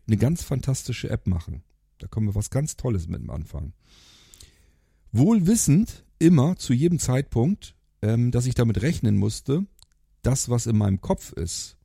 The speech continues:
wenn ich das nachher als App dann wirklich mal benutzen und bedienen kann, muss ich mich auf Enttäuschung gefasst machen.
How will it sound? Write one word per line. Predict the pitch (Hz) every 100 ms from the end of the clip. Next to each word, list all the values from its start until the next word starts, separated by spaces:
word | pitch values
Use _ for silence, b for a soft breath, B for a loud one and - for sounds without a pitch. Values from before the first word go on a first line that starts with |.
| _
wenn | 110
ich | 95
das | 101 -
nachher | 110 131 127 113
als | 90 -
App | - -
dann | 113 113
wirklich | 123 113 110
mal | 104
benutzen | 95 95 185 - 101
und | 95
bedienen | 110 202 147 85
kann, | 87 143 B B B B _
muss | 117 139
ich | 143
mich | 147 135
auf | 117
Enttäuschung | 123 - 135 139 120
gefasst | 120 120 - -
machen. | 78 - -